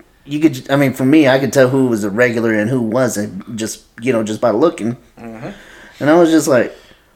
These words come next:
Speaker 1: "Wow." I mean, it's, I liked the place. I really did. I mean, it just had that lounge feel to me.
Speaker 2: Yeah, yeah, it did. And I, that's when I told you. I was like, "Hey, they know me very well in here. I'm a regular in here."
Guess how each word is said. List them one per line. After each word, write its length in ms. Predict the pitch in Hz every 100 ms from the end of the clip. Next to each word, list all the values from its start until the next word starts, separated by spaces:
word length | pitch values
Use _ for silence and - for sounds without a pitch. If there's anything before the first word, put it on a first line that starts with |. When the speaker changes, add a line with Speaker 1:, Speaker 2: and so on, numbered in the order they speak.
| -
Speaker 1:
"Wow." 600 | 78 107 147 113 85 92
I 40 | 110
mean, 460 | 151 123 113 107 - -
it's, 460 | 143 143 - - _ - - _
I 180 | 160 226
liked 280 | 190 160 160
the 60 |
place. 420 | - 151 151 143 127
I 60 |
really 280 | 117 151 127
did. 300 | 110 135 143
I 80 | 131
mean, 160 | 131
it 160 | 127 127
just 220 | 123 123
had 180 | 139 120
that 320 | 113 107 101 _ _ - - _ -
lounge 540 | 107 123 139 113 104
feel 260 | - 104 98
to 100 | -
me. 240 | 92 95 - _ _ _
Speaker 2:
Yeah, 280 | - 277 -
yeah, 240 | 131 160
it 80 | 120
did. 260 | 156 160 - - - _
And 140 | 117 113
I, 140 | 123
that's 200 | 131 131
when 100 | 139
I 60 | 135
told 240 | - 92
you. 60 | 120
I 40 |
was 120 | 110
like, 80 | 113
"Hey, 100 | 151
they 160 | 135 135
know 180 | 127 139
me 100 | 156
very 220 | 143 139
well 220 | 143 139
in 80 | 135
here. 180 | 135 131
I'm 120 | 120
a 60 | 107
regular 360 | 107 123 131
in 60 | 131
here." 280 | 127 135 135